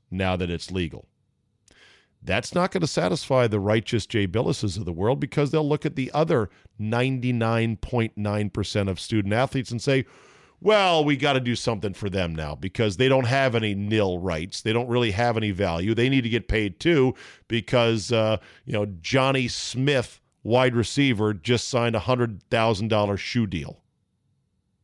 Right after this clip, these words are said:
So they're gonna just move the goalposts again and say, "We need to pay him." Jay Billis and his ilk will break college sports as we know it, and there will be a lot of fallout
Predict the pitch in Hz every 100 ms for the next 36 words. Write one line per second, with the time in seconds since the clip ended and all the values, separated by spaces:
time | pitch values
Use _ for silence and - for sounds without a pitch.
0 | _ _ - 160 151 151 151 139 139 123
1 | 127 123 120 113 98 117 113 135 180 185
2 | 90 - _ _ _ - 110 - 120 117
3 | 104 110 - 170 135 71 - - - -
4 | _ _ _ 92 135 175 196 160 147 139
5 | 110 95 110 147 160 - 180 151 101 -
6 | _ 95 113 139 165 104 110 139 190 98
7 | - - _ _ _ _ _ _ - -
8 | 131 147 165 - - 156 147 151 143 113
9 | 135 139 110 90 73 _ _ _ _ _
10 | _ _ _ _ - 123 123 113 _ 113
11 | - 104 127 151 139 113 120 107 101 110
12 | 113 123 123 - 123 110 82 73